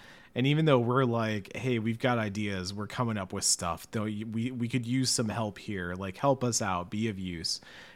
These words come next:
And he's just like, "Nah, it's terrible.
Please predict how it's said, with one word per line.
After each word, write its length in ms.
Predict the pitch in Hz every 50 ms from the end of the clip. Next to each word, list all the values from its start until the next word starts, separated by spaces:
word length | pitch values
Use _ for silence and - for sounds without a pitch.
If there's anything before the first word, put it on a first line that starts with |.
| - -
And 120 | - 123 123
he's 200 | 131 143 139 127
just 160 | 131 113 -
like, 180 | 117 113 110 104 - - - -
"Nah, 540 | - 113 123 123 123 123 117 113 110 107 104 - - - - _ _ -
it's 240 | 139 131 - - -
terrible. 760 | - - - 131 127 123 123 117 110 107 104 104 104 107